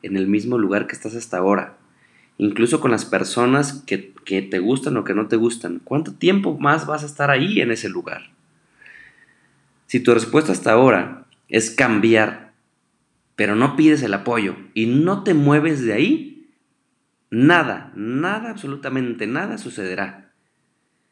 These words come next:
Y si ya estás listo, te aseguro, te garantizo que el cambio tú mismo lo vivirás.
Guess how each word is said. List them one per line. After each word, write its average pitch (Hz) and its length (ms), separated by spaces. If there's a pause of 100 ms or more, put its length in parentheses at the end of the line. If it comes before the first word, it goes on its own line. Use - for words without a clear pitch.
(580)
Y 107 120
si 127 120
ya 165 120
estás 160 320
listo, 147 720 (400)
te 104 80
aseguro, 113 640 (580)
te 98 120
garantizo 104 880 (340)
que - 80
el 98 120
cambio 135 460 (180)
tú 117 140
mismo 113 400
lo 113 100
vivirás. 95 800